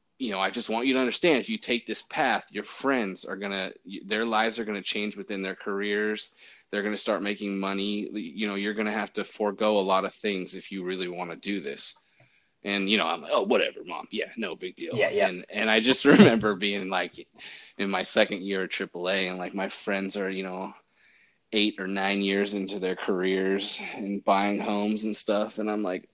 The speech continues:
Speaker 1: "Oh, this is what she was talking about."
Speaker 2: <laughs>
Speaker 1: Um, but yeah, it's, uh, it, it, it was a good run. It, it started out with, right,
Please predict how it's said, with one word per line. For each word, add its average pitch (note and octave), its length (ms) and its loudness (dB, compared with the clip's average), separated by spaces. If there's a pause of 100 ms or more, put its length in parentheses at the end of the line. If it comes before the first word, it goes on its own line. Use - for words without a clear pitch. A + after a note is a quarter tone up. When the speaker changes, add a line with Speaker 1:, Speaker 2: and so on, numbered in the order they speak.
(120)
Speaker 1:
"Oh, D3+ 520 0
this C#3 340 2
is G3+ 200 4
what D3 200 4
she - 180 6
was C3 240 2
talking B2+ 680 -2
about." C2 500 -6 (680)
Speaker 2:
<laughs> - 260 8
Speaker 1:
Um, G2+ 840 8 (200)
but A#2+ 300 12
yeah, G#2 380 8
it's, A#2+ 240 4
uh, A2+ 420 12 (240)
it, C3+ 180 8
it, C#3 220 6
it D3 80 10
was D3 140 12
a D3 60 8
good D3 160 12
run. B2+ 360 8
It, A2 200 0
it G#2 200 -4
started A#2+ 440 4
out A2+ 240 6
with, G#2 200 2
right, G#2 340 2